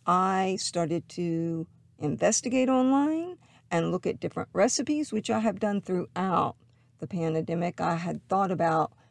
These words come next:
creating this just as an experiment, and I just never got around to it. And after this dream, I thought, "I'm getting around to it." So I got my organic grapefruits, my organic lemons.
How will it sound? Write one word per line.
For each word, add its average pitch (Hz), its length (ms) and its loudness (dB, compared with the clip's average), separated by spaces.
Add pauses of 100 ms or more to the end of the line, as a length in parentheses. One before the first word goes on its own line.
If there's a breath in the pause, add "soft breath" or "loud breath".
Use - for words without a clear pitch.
(120 soft breath)
creating 180 600 0
this 175 340 0 (400 soft breath)
just 190 220 -4
as 196 160 -2
an 185 100 0
experiment, 175 840 2 (280 soft breath)
and 220 120 2
I 233 100 6
just 214 180 -6
never 185 220 0
got 170 160 2
around 160 400 0
to 175 200 -4
it. 165 140 -2 (260 soft breath)
And 175 100 -4
after 220 260 2
this 226 220 2
dream, 240 360 4
I 208 120 2
thought, 185 300 0 (160)
"I'm 160 200 0
getting - 260 -6
around 104 420 -6
to 143 160 -8
it." - 160 -10
So 185 200 0
I 240 120 6
got 233 200 2
my 202 140 2
organic 180 720 0
grapefruits, - 600 -4
my 180 240 -2
organic 170 680 -2
lemons. 170 460 -2